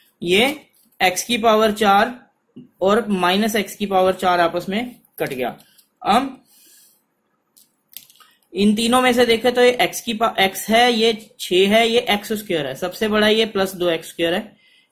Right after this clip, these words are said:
इसे मैं यहाँ लिख दूंगा। आगे है माइनस पाँच एक्स और आगे से उतारा प्लस छः।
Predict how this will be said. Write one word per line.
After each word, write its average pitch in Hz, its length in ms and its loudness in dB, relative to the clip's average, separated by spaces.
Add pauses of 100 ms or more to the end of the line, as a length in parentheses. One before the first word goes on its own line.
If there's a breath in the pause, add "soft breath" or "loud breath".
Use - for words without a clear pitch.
इसे 202 240 -2
मैं 208 140 2
यहाँ 165 260 2
लिख 156 140 -6
दूंगा। 175 400 -4 (380 soft breath)
आगे 180 320 2
है 208 160 4
माइनस 185 480 -2
पाँच 170 300 -2
एक्स 202 280 -8 (300)
और 170 160 0
आगे 170 240 0
से 170 140 -6
उतारा 160 280 -4
प्लस 185 420 -6 (280)
छः। - 220 -14